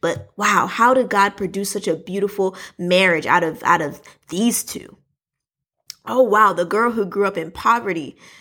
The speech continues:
how could God have used her to make such a phenomenal seven-figure business? Hello, people. Some of y'all are meant to have seven-figure businesses or more.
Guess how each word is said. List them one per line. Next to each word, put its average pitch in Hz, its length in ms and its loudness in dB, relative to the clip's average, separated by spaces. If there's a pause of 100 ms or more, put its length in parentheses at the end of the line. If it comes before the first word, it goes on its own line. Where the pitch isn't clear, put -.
(240)
how 233 280 2
could 240 200 -4
God 214 260 2
have 170 180 -8
used 226 360 -6
her 208 500 2 (240)
to 208 120 -4
make 208 220 0
such 214 220 -6
a 208 40 -6
phenomenal 202 840 -2 (200)
seven-figure 208 800 0
business? 190 600 -2
Hello, 208 400 0
people. 185 560 -6
Some 214 260 -8
of 214 80 -6
y'all 214 140 0
are 175 440 4
meant 185 340 -4
to 214 60 -8
have 180 200 0
seven-figure 208 1000 0
businesses 185 600 -2
or 156 140 -8
more. 180 520 -8